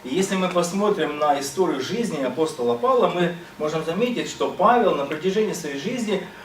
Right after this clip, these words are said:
он и шел и благовествовал, он и шел, нес благую весть, он проповедовал. Ему это было иногда очень сложно,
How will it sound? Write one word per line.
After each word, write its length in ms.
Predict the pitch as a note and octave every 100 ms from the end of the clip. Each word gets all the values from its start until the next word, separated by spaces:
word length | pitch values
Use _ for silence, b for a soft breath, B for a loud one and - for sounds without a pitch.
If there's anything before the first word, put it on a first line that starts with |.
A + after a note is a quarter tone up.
| B
он 180 | F3 G#3
и 60 | G3
шел 400 | - B3 A#3+ -
и 280 | F3+ G3 F3+ D3+
благовествовал, 680 | D#3+ - B2+ A#2+ - - -
он 140 | E3 F#3+
и 40 |
шел, 340 | - A#3 G3
нес 340 | D#3 E3+ F#3+ - B2
благую 360 | D3 D3+ C#3+
весть, 200 | B2+ A#2 - B B B
он 160 | G3+ G#3+
проповедовал. 760 | G3+ G3+ F#3 F3 - A2+ G#2 - B B
Ему 240 | D3 A3 C#4+
это 160 | A#3+
было 340 | A#3 A3+ G#3+ G3+
иногда 360 | F3 F#3 F3 -
очень 380 | D#3 D#3 D3+ C#3
сложно, 440 | - B2 A2+ A2